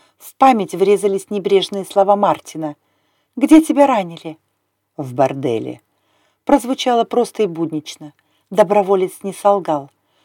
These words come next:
Внутри кольнула глупая ревность. «Что ты там делал?»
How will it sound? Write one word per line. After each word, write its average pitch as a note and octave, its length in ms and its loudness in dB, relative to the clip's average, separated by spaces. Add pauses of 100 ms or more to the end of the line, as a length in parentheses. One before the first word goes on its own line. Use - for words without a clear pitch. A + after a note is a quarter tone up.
(100)
Внутри G3 540 -2
кольнула F3 520 -8
глупая F3 420 -6
ревность. E3 560 -12 (400)
«Что - 320 -2
ты C4+ 120 -4
там C4+ 260 2
делал?» G3 500 -4